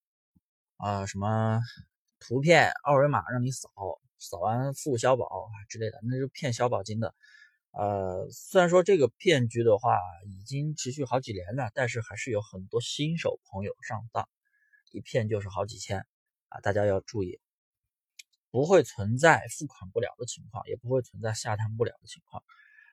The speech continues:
而且官方更不会冒，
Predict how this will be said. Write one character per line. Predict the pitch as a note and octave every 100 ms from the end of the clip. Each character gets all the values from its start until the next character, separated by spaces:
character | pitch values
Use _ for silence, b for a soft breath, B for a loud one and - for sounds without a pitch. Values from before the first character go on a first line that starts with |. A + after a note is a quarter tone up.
| b _ _ _ _ _ _
而 | A#2 C#3+
且 | - F#2 - -
官 | D3+ E3
方 | D#3+ D#3 D#3
更 | - D#3+ A#2
不 | G#2 G#2
会 | - C3 G2 - -
冒， | D3 C#3+ -